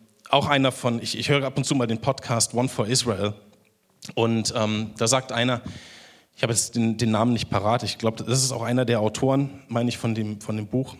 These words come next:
Ich glaube, das ist, ähm, Eres Sorov, der es mal gesagt hat. Ähm, nicht ganz sicher. Auf jeden Fall hat ein messianischer Jude mal gesagt,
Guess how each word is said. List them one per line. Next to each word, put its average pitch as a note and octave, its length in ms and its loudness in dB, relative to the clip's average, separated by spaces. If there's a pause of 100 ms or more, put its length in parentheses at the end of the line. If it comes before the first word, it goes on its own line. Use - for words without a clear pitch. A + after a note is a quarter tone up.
(100)
Ich - 140 -14
glaube, A2+ 200 0
das - 180 -4
ist, - 300 -4
ähm, G2+ 280 -4 (440)
Eres G#2+ 320 -2
Sorov, A2 280 -4
der G2 120 -8
es - 80 -4
mal G2 140 -8
gesagt G2 300 -10
hat. - 120 -14 (600)
Ähm, A2 420 0 (880)
nicht C3 280 -2
ganz A2+ 160 0
sicher. G2+ 240 -4 (460)
Auf C#3 140 4
jeden D3 140 4
Fall D3+ 320 2 (760)
hat C3+ 160 -2
ein C3 100 4
messianischer C#3+ 460 4
Jude C#3+ 160 2
mal C#3 140 2
gesagt, A#2+ 520 -4